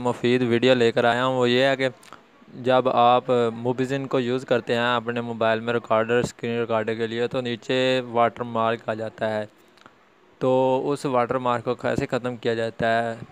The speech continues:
तो मैं इस वीडियो में आपको बताऊँगा। और ये भी बताऊँगा कि आपने अपने उस Mobizen का लोगो कैसे चेंज करना है। वहाँ पे अपनी पिक्चर या अपने, अगर आपका YouTube चैनल या किसी भी चीज़ का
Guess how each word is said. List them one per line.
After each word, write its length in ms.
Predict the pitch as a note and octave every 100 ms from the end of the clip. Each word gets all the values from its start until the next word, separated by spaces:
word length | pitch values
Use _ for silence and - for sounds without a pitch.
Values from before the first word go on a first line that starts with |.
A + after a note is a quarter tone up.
| -
तो 320 | B2 A2+ A2+ A2+
मैं 260 | A#2+ B2
इस 120 | B2 B2
वीडियो 240 | B2 C3
में 100 | B2+
आपको 300 | A#2 A2+ A#2+
बताऊँगा। 580 | A2 A#2 A#2 C3+ C3+ A#2+ _ _ - - - C3
और 200 | C3 B2+
ये 200 | B2+ C#3+
भी 100 | D3+
बताऊँगा 440 | C3+ B2+ B2+ C3
कि 120 | C3 C3+ C3+
आपने 520 | B2+ A#2 A#2+ B2+ B2
अपने 680 | A#2 A#2+ A#2+ A#2+ B2 A#2+ A#2+ A#2 -
उस 160 | B2+ -
Mobizen 540 | B2 A#2 A#2 A#2+ B2
का 360 | A#2 A#2 A2+ C3
लोगो 360 | C3 A#2 A2+ A#2+
कैसे 260 | A#2 B2+
चेंज 240 | A#2 A2+ A2+
करना 240 | A2 A#2
है। 60 | A#2
वहाँ 220 | A2+ A2+
पे 120 | A#2+
अपनी 260 | A2+ C3 B2+
पिक्चर 380 | B2 - B2 A#2+
या 220 | A#2+ A2+
अपने, 360 | A2 A#2 A#2 A#2 A#2 A#2
अगर 300 | A#2 A2+ A#2
आपका 280 | A2+ A2 A#2+
YouTube 380 | A2 A#2 C3+ B2
चैनल 360 | B2+ A#2+ A#2+ B2
या 100 | B2
किसी 260 | C3 B2
भी 80 | C#3
चीज़ 240 | C3 B2+ A2+
का 200 | B2